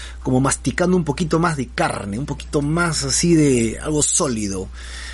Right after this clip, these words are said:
Y esto estamos tirando la onda, pues, al corazón de los creyentes. Así una jaladita de oreja para nosotros. Y si tú eres alguien que no eres creyente, amigo mío, no te preocupes,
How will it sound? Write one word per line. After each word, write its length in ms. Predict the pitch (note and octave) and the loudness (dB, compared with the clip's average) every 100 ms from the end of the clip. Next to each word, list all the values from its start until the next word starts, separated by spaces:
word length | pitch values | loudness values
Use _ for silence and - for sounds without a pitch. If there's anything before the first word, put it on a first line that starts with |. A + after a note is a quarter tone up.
| - | -6
Y 100 | - | 0
esto 140 | A#3+ A3+ | 0 2
estamos 400 | - A3+ A#3 - | 2 2 0 2
tirando 300 | E3 G3 G#3 | 2 4 4
la 140 | D3+ | 4
onda, 400 | F3+ G3+ F#3+ E3 | 2 0 -2 -2
pues, 220 | F#3 F3+ | 0 2
al 100 | E3 | 0
corazón 420 | D3+ C3 A#2+ - | 2 0 2 2
de 80 | F3+ | 2
los 120 | E3+ | 2
creyentes. 1000 | - A#2 A#2+ B2 G2 F#2 F2+ - - - | 2 2 2 2 0 -6 -8 -6 -4 -4
Así 180 | - - | -2 0
una 120 | F#3+ | 2
jaladita 540 | F3+ C#3 C#3 F3 F#3 D#3+ | 2 0 2 2 4 4
de 80 | D3 | 4
oreja 420 | E3+ E3 F3+ - | 2 2 0 0
para 160 | B2+ | 0
nosotros. 720 | B2 A2+ G#2+ - A#2 - - - - - - - - - - | 0 0 -2 -4 -6 -4 -6 -8 -14 -14 -14 -14 -14 -14 -2
Y 120 | C#3+ | 0
si 120 | D3+ | 0
tú 120 | C#3 | 2
eres 120 | G3+ G3 | 2 4
alguien 160 | G3 | 0
que 80 | E3+ | -2
no 60 | E3 | 0
eres 160 | E3+ | -2
creyente, 640 | D3+ C#3+ E3+ E3+ D3 C#3+ - | 0 4 4 4 2 0 -2
amigo 320 | A#2+ D#3 D3+ | 0 4 4
mío, 380 | E3 F3+ F#3 - - | 6 6 4 0 -6
no 160 | D#3 F#3+ | -2 0
te 80 | F#3+ | 2
preocupes, 720 | D#3+ D#3 F#3 F#3 F#3 - - | 0 2 2 4 2 2 -4